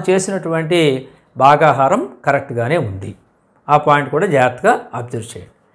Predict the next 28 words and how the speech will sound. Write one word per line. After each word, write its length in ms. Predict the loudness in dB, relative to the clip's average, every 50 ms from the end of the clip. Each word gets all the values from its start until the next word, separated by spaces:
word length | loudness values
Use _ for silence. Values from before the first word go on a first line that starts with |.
| _ _ _ _ -2
ఇప్పుడు 180 | 2 4 6 6 8
మనం 180 | 6 6 4 2 -2 -6 -12 -16 _ _ _ _ _ _ _ _ _ _ _ _ _ _ _ _ -4 2 4
సెకండ్ 300 | 4 6 6 4 4 4 2
ఎగ్జాంపుల్ 420 | 2 0 -2 -2 -2 -4 -6 -12 -14 -14
చేద్దాం, 220 | -14 -14 -12 -8 -2 2
ఉదాహరణ 360 | 6 6 6 6 6 4 0 -4 -8
టూ 60 | -10 -10 -10 -10
చేద్దాం. 260 | -14 -20 -20 _ _ _ _ _ _ _ _ _ _ _ _ _ _ _ _ _ _ _ _ _ -10 -8
ఓకే, 160 | -4 -4 -4 -4
ఇప్పుడు 160 | -4 -6 -4 -4 -2
మనం 160 | -2 -2 -2 -6 -8 -12 -10 -8
సెకండ్ 300 | -6 -2 0 2 2 2 2
ఎగ్జాంపుల్ 420 | 2 4 4 4 4 2 0 -2 0 0
చేద్దాం. 280 | 0 0 0 -2 -4 -4 -6 -12 _ _ _ _ _ _ _ _ _ _ _ -8
త్రీ 120 | -2 2 4 6 6
ఎక్స్ 200 | 6 4 0 -2 -4 -4 -2
క్యూబ్ 240 | 0 2 2 2 2 2
ప్లస్ 180 | 0 0 2 0 0 -2
ఎక్స్ 160 | 0 0 -2 -2 -2
స్క్వేర్ 300 | 0 2 4 6 4 4 2
ప్లస్ 180 | 0 -2 -2 -2 -2
టూ 80 | -2 0 0 0 0
ఎక్స్ 140 | -2 -6 -6 -4
ప్లస్ 180 | -4 -4 -4 -2 2
ఫైవ్ను 380 | 4 4 4 4 2 0 -2 -6 -8 -12 -18 _ _ _ _ _ _ _ _ -2
వన్ 240 | 2 2 4 2 2 0 2
ప్లస్ 220 | 2 2 2 2 0 0
టూ 60 | 4